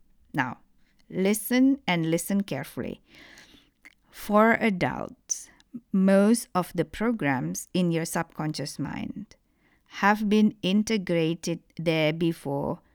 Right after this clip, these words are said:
we turned seven years old. Seven years old. And this means most of your day, you are not playing programs in your subconscious mind that you have chosen.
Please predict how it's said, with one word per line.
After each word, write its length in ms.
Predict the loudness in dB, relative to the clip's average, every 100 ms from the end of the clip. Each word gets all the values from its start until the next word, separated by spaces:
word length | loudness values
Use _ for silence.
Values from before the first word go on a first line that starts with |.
| _ _ _ -4
we 600 | 2 4 4 4 2 -2 -8
turned 800 | -8 -4 0 0 0 -2 -6 -10
seven 720 | -18 -10 0 0 2 0 -2 -4
years 400 | -4 -6 -6 -8
old. 280 | -8 -10 -16 _ _
Seven 920 | -8 -4 6 10 10 8 6 6 0 -4
years 320 | 2 2 2
old. 360 | 0 -4 -6 -14 _ _ -20 _ _ _ _ _ _ 0
And 160 | 2
this 180 | 4 4
means 580 | 4 6 4 4 -6 -12 _ _ _ _ _ _ _ _ -2
most 460 | 2 4 4 2
of 120 | 0
your 180 | 2 0
day, 680 | 4 6 6 4 4 2 0 _ _ _
you 160 | 2 4
are 160 | 4
not 840 | 6 6 8 8 8 2 _ -16 -16 _ _ _ _ _ _ _ _ _
playing 480 | -6 2 6 6 6
programs 920 | 2 0 2 4 4 4 4 4 2 4
in 200 | 2 4
your 140 | 4
subconscious 840 | 2 -2 -2 -4 -2 0 -4 -6
mind 260 | -6 -4 0
that 160 | 2
you 120 | 4 2
have 600 | 0 2 2 2 -2 -4
chosen. 640 | -2 0 -4 -6 -6